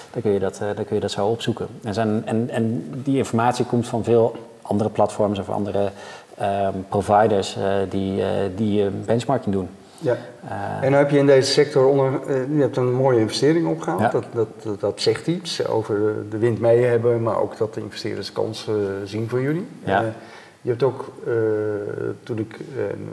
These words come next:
Speaker 2: me zat te verdiepen in wat jullie doen, volgens mij ongelooflijk veel concurrenten.
Speaker 1: Ja.
Speaker 2: Die eigenlijk exact hetzelfde doen. Eh,
Speaker 1: Nou, exact hetzelfde niet, maar
Speaker 2: maar iets wat er heel
Speaker 1: Ja.
Speaker 2: dichtbij zit. Aan, in Amerika heb je Uber Freight,
Speaker 1: Ja.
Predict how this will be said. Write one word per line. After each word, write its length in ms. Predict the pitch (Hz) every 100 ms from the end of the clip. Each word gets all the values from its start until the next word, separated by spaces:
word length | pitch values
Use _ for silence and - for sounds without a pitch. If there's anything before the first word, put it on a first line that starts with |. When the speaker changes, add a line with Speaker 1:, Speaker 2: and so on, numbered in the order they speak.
| 107 104
Speaker 2:
me 80 |
zat 180 | 101 104
te 80 | 104
verdiepen 360 | 110 98 101 107
in 80 |
wat 120 | 101 101
jullie 180 | 101
doen, 160 | 95 110
volgens 240 | 135 139
mij 80 | 156 175
ongelooflijk 400 | 185 214 247 -
veel 180 | - 98
concurrenten. 680 | 104 95 135 254 - 123 - - - - -
Speaker 1:
Ja. 220 | 113 101 131
Speaker 2:
Die 180 | 139 -
eigenlijk 320 | 143 - -
exact 300 | 139 - 160
hetzelfde 420 | 123 - 185 160
doen. 340 | 131 120 107 104
Eh, 220 | 131 117 110
Speaker 1:
Nou, 140 | 117
exact 280 | 123 - -
hetzelfde 340 | - 120 101
niet, 200 | 110 156
maar 260 | 143 110 107
Speaker 2:
maar 200 | 131 127
iets 240 | - 135 -
wat 200 | 135 -
er 200 | 127 127
heel 120 | 135
Speaker 1:
Ja. 80 | 113
Speaker 2:
dichtbij 340 | 165 175 190
zit. 220 | 139 113 113
Aan, 220 | 113 117
in 160 | 131 117
Amerika 340 | 123 139 127
heb 120 | 117
je 120 | 113 127
Uber 340 | 143 143 151
Freight, 460 | 147 156 110 107
Speaker 1:
Ja. 80 | -